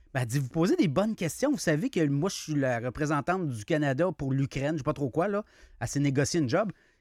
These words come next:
Puis là, elle disait que justement, la Chine était un partenaire de la Russie puis qui fournissait des armes à la Russie pour attaquer l'Ukraine.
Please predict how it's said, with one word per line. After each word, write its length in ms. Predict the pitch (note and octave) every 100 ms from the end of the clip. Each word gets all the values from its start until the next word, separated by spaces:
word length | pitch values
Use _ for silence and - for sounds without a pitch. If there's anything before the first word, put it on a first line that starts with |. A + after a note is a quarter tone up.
| -
Puis 100 | C#3+
là, 140 | A#3+
elle 80 | D#3
disait 240 | B2 F#3+
que 80 | F#3
justement, 380 | - F#3 E3+ A#3+
la 160 | F#3+ D3
Chine 380 | - A3 B3
était 220 | G#3+ D3+ G3
un 100 | F3
partenaire 500 | G3+ - F#3+ G3 A3
de 60 |
la 100 | E3
Russie 480 | C#3+ D#3+ - G3+ A3+
puis 120 | -
qui 100 | -
fournissait 400 | - E3+ D#3+ G#3+
des 240 | G#3 E3 F#3
armes 140 | G#3+
à 80 | F3
la 40 |
Russie 280 | D3 - A3+
pour 180 | F#3+ D#3+
attaquer 340 | D#3 D3+ F#3+
l'Ukraine. 460 | F#3+ D#3 C#3 F#3